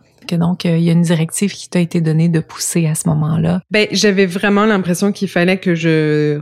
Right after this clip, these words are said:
Speaker 2: revienne dans ma tête et que je donne des ordres à mon corps, alors que jusque-là, c'était pas du tout le cas. Je laissais faire ce qui se passait, mais il y avait pas de, là, on me parlait et moi, je donnais des ordres à mon corps. Donc, on n'était pas du tout dans quelque chose de physiologique.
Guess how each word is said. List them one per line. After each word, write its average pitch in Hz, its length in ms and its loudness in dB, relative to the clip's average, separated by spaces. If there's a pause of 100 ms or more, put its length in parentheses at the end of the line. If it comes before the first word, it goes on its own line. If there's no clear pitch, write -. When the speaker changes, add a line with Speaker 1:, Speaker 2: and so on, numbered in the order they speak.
(120)
Speaker 2:
revienne 180 640 2
dans 185 140 2
ma 160 160 2
tête 196 320 0
et 185 60 -2
que 170 160 -2
je 156 80 -4
donne 170 200 2
des 151 260 0
ordres 180 280 -2
à 170 60 0
mon 151 180 0
corps, 202 460 -2
alors 175 320 0
que 175 100 2
jusque-là, 180 800 0 (360)
c'était 170 320 -2
pas 190 160 0
du 180 120 -2
tout 175 180 -4
le 160 80 0
cas. 180 220 0
Je 165 140 -2
laissais 165 400 0
faire 185 360 -2
ce - 60 -12
qui - 140 -10
se - 80 -14
passait, 170 420 -2
mais 175 180 0
il 143 80 -4
y 170 60 -2
avait 156 220 -2
pas 185 180 0
de, 151 340 -2 (380)
là, 196 320 0
on 180 80 2
me 160 220 0
parlait 170 720 0
et 170 140 0
moi, 190 180 0
je 165 140 -2
donnais 170 420 0
des 160 260 0
ordres 170 200 0
à 147 60 2
mon 156 200 2
corps. 175 360 -4
Donc, 160 240 -4
on 170 60 -2
n'était 156 260 -2
pas 202 140 -2
du 196 160 -2
tout - 140 -12
dans 185 140 -2
quelque 160 180 -8
chose 165 140 -6
de 170 100 -8
physiologique. 160 800 -4